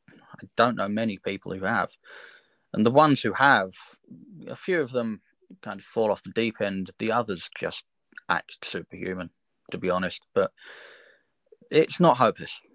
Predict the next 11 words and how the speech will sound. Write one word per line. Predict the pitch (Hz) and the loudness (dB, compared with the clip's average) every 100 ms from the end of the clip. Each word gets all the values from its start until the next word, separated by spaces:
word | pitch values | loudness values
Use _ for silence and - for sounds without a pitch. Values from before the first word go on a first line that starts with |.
| _ - | _ -12
Like, | - 110 | -6 2
there | 127 | 2
is | 113 | 2
a | 110 | -2
lot | 110 107 80 _ _ - | 0 2 2 _ _ -14
piling | - 110 113 107 | -2 0 0 -2
on | 98 95 92 92 _ _ _ | -2 -4 -6 -10 _ _ _
spiritual | - - 117 - 107 | -12 -2 -2 0 -4
development, | - 107 104 104 101 87 - | 0 2 2 -2 -6 -6 -2
personal | 98 - 92 | -2 -2 -8
development. | 82 95 92 92 92 | 0 2 2 0 -4